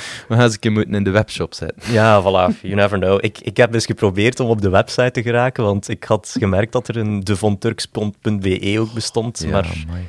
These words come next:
Speaker 2: het gaf een, een foutmelding,
Speaker 1: Is het waar?
Speaker 2: helaas,
Speaker 1: Ja,
Speaker 2: ja.
Speaker 1: ja, ja, ja. Ik denk dat het, eh, het abonnement zal niet verlengd geweest
Speaker 2: Ja,
Speaker 1: zijn.
Speaker 2: ik vrees ervoor.
Speaker 1: <laughs>
Speaker 2: Maar hoe dan ook, is, denk je dat er ooit een reunie mogelijk is? Of iets in die trant, dat er toch bepaalde mensen misschien nog eens gaan zeggen van: "Kom,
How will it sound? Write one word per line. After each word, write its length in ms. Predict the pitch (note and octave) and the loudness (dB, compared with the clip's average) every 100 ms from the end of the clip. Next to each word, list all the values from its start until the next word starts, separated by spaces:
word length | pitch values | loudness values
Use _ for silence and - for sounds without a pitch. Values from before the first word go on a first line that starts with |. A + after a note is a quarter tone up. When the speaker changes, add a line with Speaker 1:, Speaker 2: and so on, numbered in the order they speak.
| - | -12
Speaker 2:
het 140 | - - | -10 -2
gaf 200 | A2 F#2+ | 0 0
een, 260 | G2 F#2+ | 0 0
een 100 | G2 | -2
foutmelding, 600 | F2+ - E2+ - F2 F2+ | -4 -2 -4 -2 0 0
Speaker 1:
Is 60 | E2+ | 2
het 80 | A2+ | 4
waar? 160 | B2 B2+ | 4 4
Speaker 2:
helaas, 300 | F#2+ F#2 F#2 | 2 2 0
Speaker 1:
Ja, 80 | |
Speaker 2:
ja. 40 | F2 | -2
Speaker 1:
ja, 180 | F2 F2 | -4 -4
ja, 60 | |
ja. 120 | E2+ | -6
Ik 160 | F2+ F#2 | -8 -6
denk 220 | G2 G2 | -6 -4
dat 160 | F#2+ F#2+ | -4 -4
het, 260 | F2+ - | -8 -8
eh, 80 | F2+ F2 | -8 -8
het 240 | E2+ - | -6 -2
abonnement 480 | G2+ G2 F#2 F#2+ F#2+ | -2 0 -2 -4 -4
zal 160 | F#2 | -6
niet 140 | F2+ F#2 | -6 -10
verlengd 420 | - E2+ F2 - | -12 -10 -12 -10
geweest 280 | - F#2 F#2+ | -8 -4 -2
Speaker 2:
Ja, 60 | |
Speaker 1:
zijn. 160 | F2+ F#2 | 0 0
Speaker 2:
ik 100 | A2 | -2
vrees 400 | - - G2+ G2+ | 2 4 6 6
ervoor. 480 | F#2+ F#2 C#3 G2 F#2 - - | 4 4 4 4 2 0 -8
Speaker 1:
<laughs> 180 | - - | -4 2
Speaker 2:
Maar 120 | G2+ | 2
hoe 140 | F#2 | 2
dan 200 | G#2+ F#2+ | 2 4
ook, 280 | F#2 D#3+ - _ | 4 2 -2 _
is, 300 | - G2 - - - G2+ | -6 -6 -6 -12 -20 -10
denk 220 | G#2 G2 | -4 -2
je 60 | G2 | -2
dat 140 | F2+ | -2
er 100 | G2+ | -4
ooit 200 | F#2+ F#2+ G2+ | -4 -4 -4
een 80 | F2 | -6
reunie 280 | F2 F2+ E2 | -6 -6 -4
mogelijk 480 | E2+ B2 C3+ C3+ | -4 -2 -4 -8
is? 340 | C#3 C#3 - - | -8 -10 -10 -8
Of 460 | F2+ - - - - | -8 -8 -12 -16 -14
iets 220 | G2+ - | -12 -8
in 80 | G#2 | -6
die 140 | G#2 | -6
trant, 420 | G2+ - G2+ G2+ - | -6 -4 -4 -4 -10
dat 140 | G2 | -14
er 80 | - | -12
toch 200 | G2+ - | -14 -14
bepaalde 400 | - - G2 G2 | -20 -8 -6 -4
mensen 340 | F#2+ G2 G2 G2 | -6 -6 -8 -10
misschien 260 | G2 G2+ | -12 -10
nog 100 | G2 | -8
eens 140 | F#2 - | -8 -8
gaan 160 | F#2 | -10
zeggen 220 | F2 F#2+ F2+ | -10 -12 -10
van: 220 | F#2 F#2 | -8 -8
"Kom, 280 | G#2 G#2+ | -10 -10